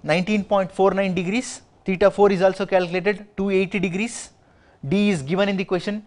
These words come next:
eighty M M, omega four is also calculated, omega four is minus zero point five one six four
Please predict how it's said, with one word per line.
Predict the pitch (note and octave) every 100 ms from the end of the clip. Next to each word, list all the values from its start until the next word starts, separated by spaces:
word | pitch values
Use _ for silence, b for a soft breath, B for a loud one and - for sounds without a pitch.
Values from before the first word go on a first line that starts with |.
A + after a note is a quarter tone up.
| -
eighty | D#3+ F#3+ G3+
M | F#3+
M, | G3+ B3 - b b b b -
omega | D#3 G3 G3+
four | G3 G#3+ G#3 C#3+ -
is | D#3 D3+
also | F#3+ G#3
calculated, | F#3+ F3+ F3+ F#3 F3+ A3+ A3+ _ _
omega | D3+ F#3 G3
four | G3 G3+ G3+
is | F3
minus | D#3 F3 G#3 F#3+
zero | D#3+ G3
point | F#3+ F#3+ G3
five | - F3+ G3+
one | G#3 G3+
six | - -
four | - G3